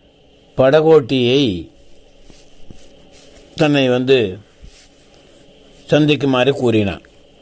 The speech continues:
அதன்படி படகோட்டி வந்து, படகோட்டிகளினுடைய அந்த தலைவன் அவனை சந்திக்கிறான். அப்போது இருவரும் உரையாடுகிறார்கள்.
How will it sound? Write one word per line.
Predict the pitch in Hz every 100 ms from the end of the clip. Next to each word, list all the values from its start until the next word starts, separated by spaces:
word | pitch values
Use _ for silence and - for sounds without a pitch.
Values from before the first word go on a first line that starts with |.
| _ -
அதன்படி | 120 120 147 139 143 143 160 120 87 -
படகோட்டி | 127 131 135 135 117
வந்து, | 117 113 113 135 107 - _ _ _ _ _ _ _ _ _ _ _ _ _ _ -
படகோட்டிகளினுடைய | 131 139 139 127 123 123 120 113
அந்த | 110 104
தலைவன் | 95 104 113 120 104 - _ _ _ - - _ _ _ _ _ _ _ _ _ _ - 131
அவனை | 127 120 110
சந்திக்கிறான். | 120 120 117 117 110 127
அப்போது | 160 117 127 120
இருவரும் | 113 123 131 123 123 107
உரையாடுகிறார்கள். | 120 135 127 120 110 110 107 98 104 131 131